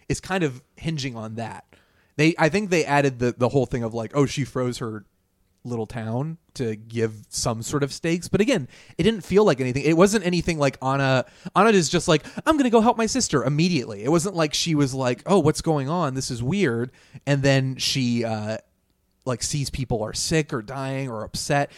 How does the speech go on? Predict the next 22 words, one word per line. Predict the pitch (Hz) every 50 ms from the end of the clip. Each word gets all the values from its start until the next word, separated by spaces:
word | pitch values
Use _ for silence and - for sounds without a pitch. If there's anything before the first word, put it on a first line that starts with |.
| - 214 -
They're | 165
just | 185 208 - -
upset | 185 - - - 156 135 135
because | 135 123 - 139 127 113
they're | 110 127 123 123
like, | 120 117 113 107 107 110 - - -
"Ah, | 320 302 330 339 320 202 185 -
Elsa | 262 339 381 - - - 214
is | 233 254 240 208 -
evil." | - - 370 311 226 185 156 127 113
But | 110 123 135 120 113 - _ _
Anna | - 139 139 151 147 135 127 123 120 117 - _ 123
doesn't | 113 135 127 113 131 123 - _ _ _ _ _ _ _ _ _ _ _
see, | - - - - 160 147 139 139 127 120 120 110 _
like, | 113 113 110 107 - _
any | - 131 131 127
sort | - - 120 113
of | -
thing | - 131 120
that | 117 107 101 -
motivates | 117 113 113 117 110 110 113 - -
her | 120 107 104 104 -